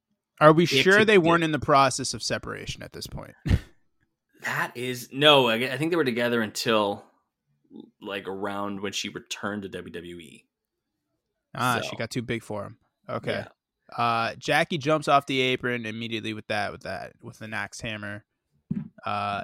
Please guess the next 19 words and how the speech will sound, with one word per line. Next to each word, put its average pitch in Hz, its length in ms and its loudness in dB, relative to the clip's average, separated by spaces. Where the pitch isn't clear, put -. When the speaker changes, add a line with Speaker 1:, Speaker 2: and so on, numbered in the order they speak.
Speaker 1:
Jackie 123 540 -6
starts - 480 -8
choking 139 500 -2
Sable 127 400 0
with 120 80 -4
the 117 80 -6
middle 113 300 -6
rope. 139 340 2
Uh, 101 360 -2
she - 180 -10
goes 151 260 0
for 156 140 0
a 117 60 0
power - 420 6
bomb, 151 480 2
but 110 80 -12
Sable, 143 340 0
like, 120 380 -2
flicks, - 600 -6